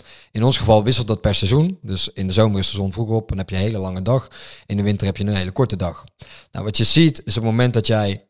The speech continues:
daglicht binnenkrijgt via het netvlies. Dus het gaat via het netvlies naar een plekje in het brein.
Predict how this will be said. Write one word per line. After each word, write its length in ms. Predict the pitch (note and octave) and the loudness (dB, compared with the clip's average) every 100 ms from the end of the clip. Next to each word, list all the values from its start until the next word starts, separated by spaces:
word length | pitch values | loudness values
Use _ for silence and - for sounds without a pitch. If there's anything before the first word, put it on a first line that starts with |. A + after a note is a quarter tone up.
| _ | _
daglicht 520 | F#2+ B2+ - A2+ - | 0 2 2 -2 0
binnenkrijgt 540 | G#2 C3+ - G#2 G2+ - | 0 0 2 0 0 -4
via 280 | D3 D3 | 2 4
het 120 | G#2 G2 | 4 4
netvlies. 460 | A2+ - F3 G#3 | 0 0 -2 -2
Dus 100 | A2 | -4
het 100 | F#2+ | -4
gaat 160 | G2+ - | -6 -10
via 280 | - C#3 A#2 | -2 2 2
het 120 | G2+ | 4
netvlies 460 | G#2+ B2 - G2 G2 | 2 0 -2 -4 -2
naar 120 | G2 | -4
een 80 | F#2 | -6
plekje 240 | A2+ - | -8 -6
in 40 | F#2+ | -8
het 100 | F2+ | -4
brein. 380 | A2 B2+ D#3+ | -2 -2 -2